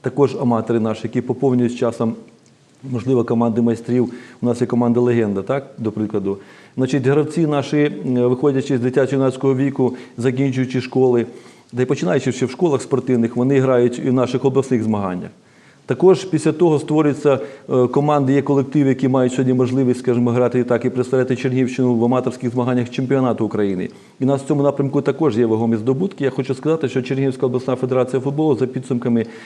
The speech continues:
сезону дві тисячі п'ятнадцятого року, вона посіла третє місце в Україні серед всіх федерацій футболу в аматорському футболі.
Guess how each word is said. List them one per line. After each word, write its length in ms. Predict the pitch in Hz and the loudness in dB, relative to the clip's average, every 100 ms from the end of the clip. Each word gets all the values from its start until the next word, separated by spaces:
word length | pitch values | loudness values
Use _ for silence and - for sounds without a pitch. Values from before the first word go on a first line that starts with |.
| - - | -14 -6
сезону 280 | 127 147 131 | 0 2 2
дві 100 | 123 | 0
тисячі 360 | 123 123 120 | -2 -4 -4
п'ятнадцятого 560 | 120 131 156 175 160 143 | -2 -2 -2 -2 2 4
року, 360 | 135 131 120 - - - _ _ _ - - | 2 2 -2 -4 -14 -20 _ _ _ -18 -6
вона 220 | 107 127 | -2 -2
посіла 260 | 127 127 131 | -2 0 2
третє 320 | 151 147 131 | 2 2 2
місце 260 | 117 113 | 0 2
в 40 | 117 | 0
Україні 440 | 113 143 131 101 | 2 2 2 0
серед 220 | - 139 | 0 0
всіх 200 | 123 139 | 0 -2
федерацій 400 | - 110 110 101 | -2 0 0 -2
футболу 360 | 104 110 101 101 | -4 -2 0 0
в 20 | |
аматорському 500 | 113 110 98 - 101 | 2 0 -4 -4 -6
футболі. 400 | 101 101 95 92 | -4 -6 -4 -6